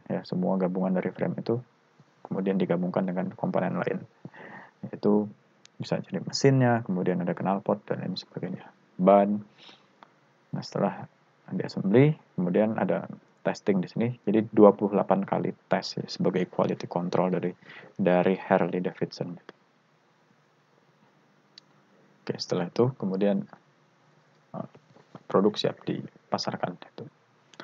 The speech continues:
Nah, urutan dalam assembly line-nya ini kalau Anda perhatikan di sini, oil tank, kemudian shock dan fork dari rodanya, kemudian handlebar, ya, kemudian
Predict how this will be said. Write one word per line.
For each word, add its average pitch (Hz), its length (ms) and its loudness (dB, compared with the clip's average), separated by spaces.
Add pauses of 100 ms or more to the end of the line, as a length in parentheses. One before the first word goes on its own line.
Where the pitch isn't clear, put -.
(200)
Nah, - 160 -6
urutan 117 400 6
dalam 101 320 6
assembly 98 320 2
line-nya 95 320 4
ini 131 120 4 (120)
kalau 95 240 0
Anda 98 80 -2
perhatikan 101 320 0
di 101 80 -2
sini, 104 220 -10 (500)
oil 92 400 -6
tank, 110 400 0
kemudian 90 480 -4 (160)
shock - 480 -2 (160)
dan - 320 -2
fork - 320 0
dari 90 320 0 (320)
rodanya, 101 800 -2
kemudian 90 320 -4
handlebar, 95 1040 4 (720)
ya, - 160 -12 (240)
kemudian - 400 -8